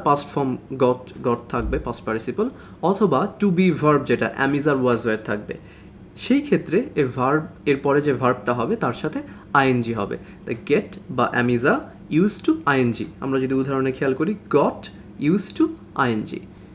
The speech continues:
am used to আইএনজি। আমি কেন স্ট্রাকচারগুলো পরে লিখেছি? একটা, আমরা যদি এরকম স্ট্রাকচার মুখস্থ করে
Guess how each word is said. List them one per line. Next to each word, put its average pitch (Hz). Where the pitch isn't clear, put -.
am 196
used 147
to 302
আইএনজি। 110
আমি 151
কেন 190
স্ট্রাকচারগুলো 160
পরে 156
লিখেছি? 156
একটা, 165
আমরা 165
যদি 180
এরকম 175
স্ট্রাকচার 175
মুখস্থ 180
করে 156